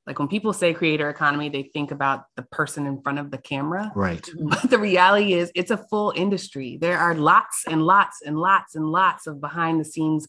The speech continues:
Speaker 1: positions and roles
Speaker 2: Yep.
Speaker 1: that are equally as lucrative, maybe not equally as lucrative, but, like, substantially lucrative
Speaker 2: Yep.
Speaker 1: that aren't, like, standing in front of a camera. So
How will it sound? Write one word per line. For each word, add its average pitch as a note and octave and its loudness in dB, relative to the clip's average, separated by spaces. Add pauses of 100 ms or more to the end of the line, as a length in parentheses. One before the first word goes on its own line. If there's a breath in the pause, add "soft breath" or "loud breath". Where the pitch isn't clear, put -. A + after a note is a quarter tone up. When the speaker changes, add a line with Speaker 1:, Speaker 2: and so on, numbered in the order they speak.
Speaker 1:
positions D#3 -4
and C#3 -2
roles F#3 -4
Speaker 2:
Yep. A2+ -2 (220)
Speaker 1:
that E3 2
are D#3+ 2
equally F3 2
as D3 0 (100)
lucrative, D#3+ 0 (160)
maybe D#4 8
not F3+ 4
equally E3+ 6
as C#3+ -2
lucrative, C#3+ -2
but, D3+ 0
like, E3 0 (320)
substantially A#3 4 (420)
lucrative F#3 0 (140)
Speaker 2:
Yep. F#3 2
Speaker 1:
that E3 0
aren't, G#3 4
like, F3 2
standing F3+ -2
in E3+ -2
front F3 -4
of D#3 -6
a D3+ -10
camera. F3+ -6
So D3 0